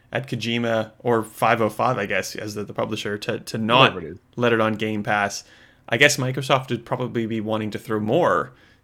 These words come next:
Speaker 1: to get it on Game Pass. Um,
Speaker 2: Yeah.
Speaker 1: and I guess it's, it's sort of reported, I guess it's, it's alleged that Microsoft gave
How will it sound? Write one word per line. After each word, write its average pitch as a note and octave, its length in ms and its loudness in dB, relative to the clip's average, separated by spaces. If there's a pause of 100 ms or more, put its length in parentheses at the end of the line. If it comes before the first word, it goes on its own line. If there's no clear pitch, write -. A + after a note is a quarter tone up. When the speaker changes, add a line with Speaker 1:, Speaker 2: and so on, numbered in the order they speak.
Speaker 1:
to G2 400 -4 (200)
get G#3 140 6
it F#3 100 4
on G2 180 2
Game B1+ 200 -2
Pass. - 400 -6 (480)
Um, A2+ 380 2
Speaker 2:
Yeah. - 80 -8
Speaker 1:
and C#3 100 6
I D3+ 60 8
guess E3+ 300 6 (280)
it's, B2 800 4
it's C3+ 160 -2
sort D#3+ 180 4
of D#3 120 4
reported, B2 460 4
I A2 100 0
guess A2 240 -2 (400)
it's, - 380 -6
it's - 400 -8
alleged B2 640 2 (100)
that B2 200 -4 (180)
Microsoft B2+ 600 0
gave A2 520 -6